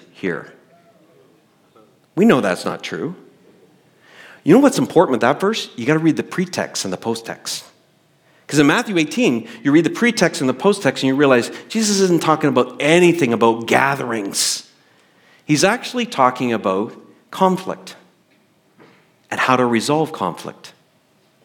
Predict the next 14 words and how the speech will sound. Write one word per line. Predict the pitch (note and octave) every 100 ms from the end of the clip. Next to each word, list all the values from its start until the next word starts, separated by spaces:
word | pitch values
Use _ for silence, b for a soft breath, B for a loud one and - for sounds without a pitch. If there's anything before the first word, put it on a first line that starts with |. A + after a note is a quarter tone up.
| b b b b -
And | C3
in | D#3 A3+
it, | D3+
he | B2+
says, | B2+ - A2+ A2+ A2+ B
"Listen, | - F#3+ A#2+
if | D3
you |
can't | - A3+ -
resolve | A#2+ A2+ A#2+ E3+
something | D#3+ G#2 F2+ F#2+
with | F2+
your | F#2+
brother, | A2+ C#3+ F2+ -